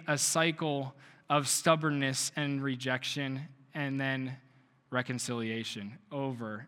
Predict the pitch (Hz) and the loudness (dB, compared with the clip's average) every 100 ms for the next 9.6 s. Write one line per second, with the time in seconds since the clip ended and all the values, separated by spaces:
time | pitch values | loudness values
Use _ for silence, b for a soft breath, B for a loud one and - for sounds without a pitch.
0 | - 131 127 139 127 120 110 107 - - | -12 -10 -8 -8 -8 -6 -8 -10 -14 -10
1 | 131 120 127 117 113 110 110 107 110 - | -8 -6 -6 -6 -6 -6 -4 -6 -6 -6
2 | - 180 185 170 165 156 147 131 - 135 | 0 2 2 2 2 2 0 -2 -6 -8
3 | - 143 143 131 135 - 151 143 135 123 | -4 -2 0 -2 -4 -4 -2 -2 -2 -4
4 | 123 - 131 120 131 131 123 - - 123 | -6 -6 -6 -6 -4 -4 -4 -8 -8 -8
5 | 117 113 147 B B B - 147 143 147 | -8 -10 -14 B B B 0 2 4 0
6 | 135 127 123 123 127 117 123 127 - - | -2 0 0 0 -4 -4 -6 -6 -10 -12
7 | _ _ - 123 123 - 131 127 120 - | _ _ -6 -2 -2 -4 -6 -4 -6 -8
8 | 113 110 110 - b b b 120 117 120 | -6 -4 -6 -10 b b b -8 -6 -6
9 | 113 110 104 104 104 101 | -6 -6 -6 -8 -10 -12